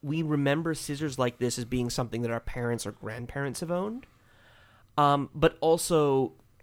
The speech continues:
um, I don't know specifically that they are tailoring scissors, but they seem like they could be. And those, I think a lot of kids have, like, memories of, of just, like, having an accident with them because you don't understand how sharp they are.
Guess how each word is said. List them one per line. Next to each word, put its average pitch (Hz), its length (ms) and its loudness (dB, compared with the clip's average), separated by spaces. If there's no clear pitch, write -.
um, 147 420 4
I 285 120 4
don't 440 200 0
know 220 240 4
specifically 190 680 -2
that - 180 -4
they 143 180 4
are 139 540 2
tailoring 165 420 -2
scissors, 262 500 -6
but 160 200 4
they 160 120 4
seem 147 340 -2
like 175 140 -2
they 147 120 -2
could 143 240 -6
be. 262 220 -8
And 165 420 6
those, 233 600 4
I 196 100 0
think 240 200 -2
a 214 40 0
lot 185 180 2
of - 120 -8
kids 185 220 0
have, 175 160 0
like, 151 200 2
memories 151 500 4
of, 127 380 4
of 123 240 2
just, 127 260 -2
like, 120 220 0
having 151 380 0
an 135 80 4
accident 135 260 4
with 127 100 0
them 131 100 0
because 127 260 -2
you 143 80 0
don't 156 260 6
understand 139 560 2
how 123 160 0
sharp 139 440 2
they 104 180 -6
are. - 320 -16